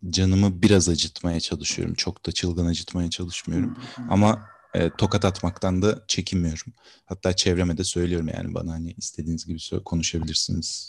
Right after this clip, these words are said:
Speaker 1: Ne olur hani yapıcı olun, yıkıcı olmayın diye.
Speaker 2: Hı hı.
Speaker 1: Böyle, e, umarım,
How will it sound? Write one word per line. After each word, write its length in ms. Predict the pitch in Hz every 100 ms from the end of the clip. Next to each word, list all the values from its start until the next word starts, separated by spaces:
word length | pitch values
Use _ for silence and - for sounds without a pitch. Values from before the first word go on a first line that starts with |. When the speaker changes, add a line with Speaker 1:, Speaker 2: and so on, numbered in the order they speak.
| - -
Speaker 1:
Ne 100 | 90
olur 220 | 85 85
hani 200 | 85 82
yapıcı 380 | 85 87 80 90
olun, 340 | 82 85 95 - _ _ _ - 87
yıkıcı 360 | - 90 90
olmayın 500 | 87 85 80 80 80
diye. 160 | 98 113 - _ _ - - - - - _ - -
Speaker 2:
Hı 80 |
hı. 340 | 123 - - -
Speaker 1:
Böyle, 320 | 151 120 123 - _
e, 200 | - 101
umarım, 560 | 98 120 131 123 120